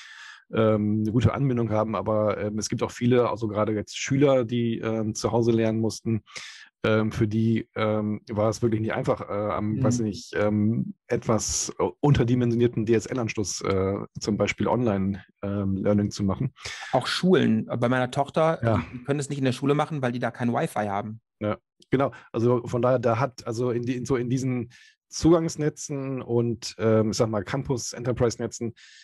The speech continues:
Speaker 1: da hat jetzt die, die Co-, covid neunzehn K-, äh, Krise einfach schonungslos,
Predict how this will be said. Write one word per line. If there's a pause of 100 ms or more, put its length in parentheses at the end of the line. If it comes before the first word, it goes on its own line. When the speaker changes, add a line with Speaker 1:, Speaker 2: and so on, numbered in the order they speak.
Speaker 1:
da
hat (500)
jetzt
die,
die
Co-,
covid
neunzehn
K-,
äh, (260)
Krise
einfach
schonungslos,